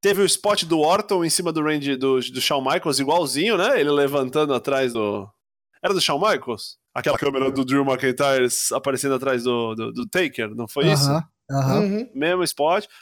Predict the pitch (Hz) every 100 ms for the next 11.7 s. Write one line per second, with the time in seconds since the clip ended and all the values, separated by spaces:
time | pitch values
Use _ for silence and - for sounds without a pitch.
0 | - 262 240 254 269 247 254 254 220 170
1 | 180 254 339 _ _ _ 147 151 151 147
2 | 147 143 165 170 185 - 196 190 180 196
3 | 185 185 180 - 190 190 185 175 170 175
4 | 180 180 175 170 _ _ 160 175 185 185
5 | 151 117 104 _ 139 127 156 208 208 143
6 | 139 143 - - 180 156 160 147 147 165
7 | 147 139 127 120 113 - 120 113 - -
8 | - 165 165 196 202 220 208 190 185 170
9 | 165 143 147 151 143 139 139 139 170 285
10 | - _ _ _ - 117 156 190 120 117
11 | 120 123 165 - 143 117 110